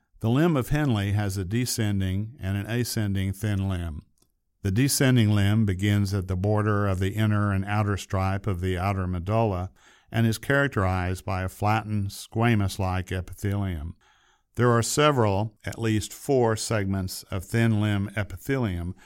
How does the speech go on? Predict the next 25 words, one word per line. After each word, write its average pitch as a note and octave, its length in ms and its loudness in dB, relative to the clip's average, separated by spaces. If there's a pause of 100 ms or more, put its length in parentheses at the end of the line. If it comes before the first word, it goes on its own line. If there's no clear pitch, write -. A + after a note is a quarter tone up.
(340)
defined A2+ 520 4
by G2 160 0
ultrastructural G#2+ 920 -2
changes, F#2+ 720 0 (380)
with A#2+ 160 0
many D#3 240 6
variations F#2+ 960 0
between F#2+ 420 -2
species F2+ 760 -2 (440)
and G#2 200 -2
functional A2+ 500 0
differences F#2+ 760 -2
in F#2 160 -2
water G2+ 460 0 (360)
and F#2 160 -2
solute G2+ 580 0
permeability, G2+ 1000 0 (760)
which E2 200 -8
is F2 140 -6
part G#2+ 360 2
of F2+ 100 0
the F2 100 -6
countercurrent F#2 880 -2
concentration's F2 1120 -6
function. F2+ 680 -6